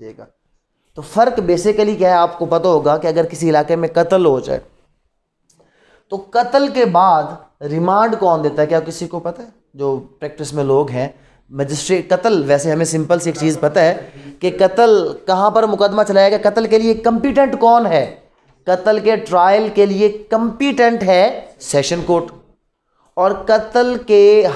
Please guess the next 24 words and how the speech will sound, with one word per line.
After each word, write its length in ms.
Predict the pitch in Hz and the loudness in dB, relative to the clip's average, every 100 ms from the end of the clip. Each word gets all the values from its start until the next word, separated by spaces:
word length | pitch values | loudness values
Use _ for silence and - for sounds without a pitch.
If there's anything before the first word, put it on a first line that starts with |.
| - | -4
हवाले 520 | 131 147 160 185 214 | -2 2 2 2 2
से 220 | 214 214 214 | 0 0 -2
कॉग्निजेंस 920 | - 208 214 226 294 277 294 - - | -2 0 0 2 0 2 0 -2 0
कौन 280 | 233 233 | 4 4
लेगा? 460 | 208 175 147 117 - - _ _ _ - | 2 2 2 0 -4 -16 _ _ _ -12
मजिस्ट्रेट 520 | 135 143 135 143 143 151 | -4 -4 -2 0 -2 -2
लेगा। 360 | 147 139 143 - _ _ _ _ _ _ | -8 -10 -14 -20 _ _ _ _ _ _
तो 60 | 233 | -12
कॉग्निजेंस 640 | 240 247 254 302 302 269 | -2 0 0 0 0 0
लेने 220 | 254 269 | 2 2
का 100 | 269 | 2
मतलब 340 | 254 254 269 269 | 2 2 0 0
है 60 | |
कि 80 | 277 | 0
वो 140 | 262 233 | 0 0
हाथ 640 | 139 151 170 208 247 240 | -2 0 2 2 2 0
डालेगा, 600 | 175 139 139 202 143 117 - _ _ _ _ _ _ _ _ _ _ _ _ | 2 2 2 0 0 -4 -12 _ _ _ _ _ _ _ _ _ _ _ _
उसका 300 | 220 220 226 | -12 0 0
रिमांड, 720 | 190 175 180 196 208 214 190 | 2 0 2 4 2 2 0
गिरफ्तारी 720 | 180 190 - 185 190 196 202 190 | 0 -2 0 2 2 0 -2 -4
और 240 | 185 180 | -4 -2
तमाम 380 | 185 180 196 208 | -2 2 0 0
चीज़ें 340 | 202 196 202 | -4 -2 0
देखेगा, 720 | 165 160 220 202 151 147 180 | 0 -2 0 2 4 2 0